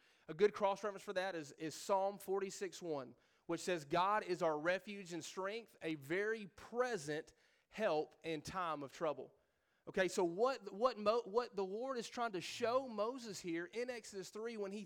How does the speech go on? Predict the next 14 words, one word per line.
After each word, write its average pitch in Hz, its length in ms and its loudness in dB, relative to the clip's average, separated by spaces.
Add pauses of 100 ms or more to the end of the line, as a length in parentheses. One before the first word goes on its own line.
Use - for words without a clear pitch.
(120)
thinks 254 280 -4
he's 226 200 -6
un-, 226 200 -8
he's, 208 300 -8
he's 208 160 -6
unable, 233 540 -4 (420)
he 226 160 0
thinks 254 460 0
he's 233 180 -2
incapable 226 840 -2
of 180 80 -2
such 214 300 -4
a 202 40 -6
task - 480 -6